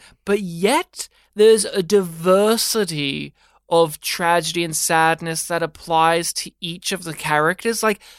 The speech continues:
the sadness that I felt, the,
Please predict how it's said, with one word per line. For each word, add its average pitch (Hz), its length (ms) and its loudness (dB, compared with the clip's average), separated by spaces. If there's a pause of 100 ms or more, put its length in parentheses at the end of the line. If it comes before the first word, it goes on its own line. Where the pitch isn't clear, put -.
(160)
the 220 120 -4
sadness 311 920 -2
that 240 160 -2
I 214 140 2
felt, 160 600 -2 (340)
the, 226 260 -2